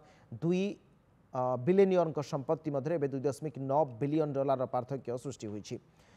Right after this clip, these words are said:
ଦୁଇ ହଜାର ଚବିଶ ବର୍ଷ ଆରମ୍ଭରୁ ଏପର୍ଯ୍ୟନ୍ତ ଯଦି ଆୟ କଥା କୁହାଯାଏ, ତେବେ ଫ୍ରାନ୍ସର ଏହି ଚଉସ୍ତରୀ ବର୍ଷ ବୟସ୍କ ବିଲିୟନାର ବର୍ନାର୍ଡ ଆର୍ନୋଲ୍ଡ ସାତ ଦଶମିକ ଦୁଇ ପାଞ୍ଚ ବିଲିୟନ ଡଲାର ଆୟ କରିଛନ୍ତି। ଅନ୍ୟପଟେ ବାଉନ ବର୍ଷୀୟ ମସ୍କକୁ ବିପୁଳ କ୍ଷତିର ସମ୍ମୁଖୀନ ହେବାକୁ ପଡ଼ିଛି।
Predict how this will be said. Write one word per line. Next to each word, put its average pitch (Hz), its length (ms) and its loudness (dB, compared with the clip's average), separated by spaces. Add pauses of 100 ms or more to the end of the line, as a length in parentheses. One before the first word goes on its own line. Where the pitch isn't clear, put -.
(160)
ଦୁଇ 151 80 2
ହଜାର 175 240 6
ଚବିଶ 180 400 2
ବର୍ଷ 156 280 0
ଆରମ୍ଭରୁ 151 340 4 (100)
ଏପର୍ଯ୍ୟନ୍ତ 147 420 0 (100)
ଯଦି 139 220 -2 (100)
ଆୟ 147 200 4
କଥା 156 280 0
କୁହାଯାଏ, 139 300 2
ତେବେ 139 200 -2 (140)
ଫ୍ରାନ୍ସର 151 480 4
ଏହି 127 160 -2
ଚଉସ୍ତରୀ 156 360 -2
ବର୍ଷ 151 220 -2
ବୟସ୍କ 131 360 -2 (180)
ବିଲିୟନାର 139 440 2 (380)
ବର୍ନାର୍ଡ 147 400 2 (100)
ଆର୍ନୋଲ୍ଡ 147 320 4 (300)
ସାତ 143 180 2
ଦଶମିକ 151 380 -2
ଦୁଇ 143 160 0
ପାଞ୍ଚ 151 320 0
ବିଲିୟନ 139 400 0
ଡଲାର 139 240 4
ଆୟ 143 160 6
କରିଛନ୍ତି। 175 440 0 (1080)
ଅନ୍ୟପଟେ 180 420 4 (240)
ବାଉନ 151 240 4
ବର୍ଷୀୟ 156 320 2
ମସ୍କକୁ 147 560 0
ବିପୁଳ 151 320 0
କ୍ଷତିର 143 400 -4
ସମ୍ମୁଖୀନ 135 400 -6
ହେବାକୁ 139 240 -2
ପଡ଼ିଛି। 156 300 -2